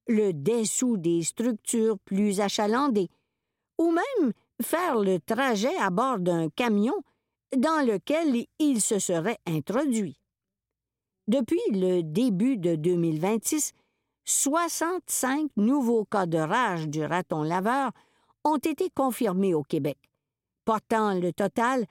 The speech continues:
à cent cinquante-neuf depuis le début de l'épidémie en décembre deux mille vingt-quatre.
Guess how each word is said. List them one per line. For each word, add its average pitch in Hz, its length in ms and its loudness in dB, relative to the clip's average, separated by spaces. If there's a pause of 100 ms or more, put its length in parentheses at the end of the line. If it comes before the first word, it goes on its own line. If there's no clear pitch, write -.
(280)
à 175 120 -2
cent 339 320 0
cinquante-neuf 214 800 -2 (400)
depuis 294 560 2 (140)
le 202 180 2
début 226 560 2
de 165 120 0
l'épidémie 190 760 0 (440)
en 240 240 2
décembre 262 880 0
deux 185 180 0
mille 233 240 0
vingt-quatre. 147 400 -6